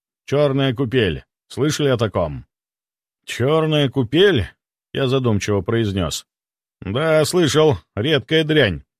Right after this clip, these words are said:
Рецепт из времён первых крестовых походов против некромантов". Активировал некромантическое зрение на полную мощность.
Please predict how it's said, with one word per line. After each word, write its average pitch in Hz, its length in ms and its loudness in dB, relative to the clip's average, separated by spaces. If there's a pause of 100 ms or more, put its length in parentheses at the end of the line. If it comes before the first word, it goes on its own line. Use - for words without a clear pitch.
(240)
Рецепт 123 420 -4
из 131 160 0
времён 139 360 0
первых 135 340 0
крестовых 139 500 -2
походов 131 500 0
против 117 380 -2
некромантов". 120 800 -2 (600)
Активировал 160 640 -2
некромантическое 120 1080 -2
зрение 151 420 -2
на 147 160 0
полную 110 420 0
мощность. 80 580 -6